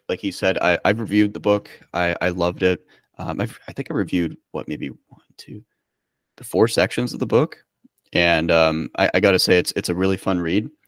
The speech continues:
Um, it's, it's a, it's a relatively short read too. And like I said, you don't go,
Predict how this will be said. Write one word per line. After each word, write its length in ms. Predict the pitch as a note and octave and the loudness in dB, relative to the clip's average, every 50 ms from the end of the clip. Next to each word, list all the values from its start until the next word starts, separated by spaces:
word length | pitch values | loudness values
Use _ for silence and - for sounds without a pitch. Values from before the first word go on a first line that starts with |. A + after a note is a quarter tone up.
| - _ _ _ - | -20 _ _ _ -6
Um, 240 | - F2 F2+ F2+ F2+ | -2 0 0 0 0
it's, 160 | - - _ _ - | -2 -4 _ _ -16
it's 220 | - - - - | -14 -12 -8 -8
a, 80 | C4+ - - | -6 -2 2
it's 140 | C3 D3 - | 2 2 2
a 120 | F3+ C3+ - - | 0 -2 0 4
relatively 480 | A#2+ B2+ D3 D#3 - F3 D3 B2+ A2 | 6 8 8 6 4 2 0 0 0
short 320 | G2+ - - F#2+ G#2+ - - | 0 2 0 0 0 0 0
read 260 | F#2+ G2 A2 - - | -2 -2 -2 -4 -4
too. 300 | - G2 F#2 G#2+ C#3+ - - | -4 0 0 0 0 -2 -2
And 240 | - F#2 F#2+ F#2 F#2 | -2 -2 0 0 0
like 180 | F#2 F2+ F#2 - | -2 -2 -2 -2
I 80 | F2+ | -2
said, 240 | F#2 - - F#2 F2+ F2+ | -2 0 0 -2 0 0
you 100 | F#2+ G2 | -4 0
don't 340 | - A2 A2+ C3+ C#3 - | 4 4 6 6 4 2
go, 460 | - A#2 G#2+ G#2+ G#2 G2+ G2+ G2 G2 | 2 4 4 6 6 4 2 2 -2